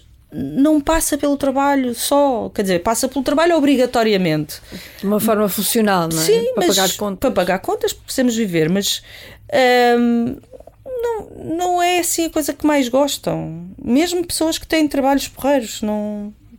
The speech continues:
Speaker 1: não,
Speaker 2: Uhum.
Speaker 1: não é por aí. E tá ok. Nós temos é, vivemos é nesta, neste tempo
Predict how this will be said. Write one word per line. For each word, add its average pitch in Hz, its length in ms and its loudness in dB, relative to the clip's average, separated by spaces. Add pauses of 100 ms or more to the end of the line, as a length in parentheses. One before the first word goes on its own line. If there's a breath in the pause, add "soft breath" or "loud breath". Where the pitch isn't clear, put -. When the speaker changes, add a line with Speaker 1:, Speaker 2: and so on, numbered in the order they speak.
(220)
Speaker 1:
não, 269 400 0 (140)
Speaker 2:
Uhum. 190 120 -4 (140)
Speaker 1:
não 247 120 2
é 277 60 2
por 269 160 -2
aí. 240 240 -4 (280 soft breath)
E 247 60 -2
tá 311 200 0
ok. 285 380 0 (460 loud breath)
Nós 247 160 0
temos 294 300 0
é, 302 160 0
vivemos 277 440 2
é 294 80 0
nesta, 294 320 -2 (120)
neste 262 380 -2
tempo 202 640 -2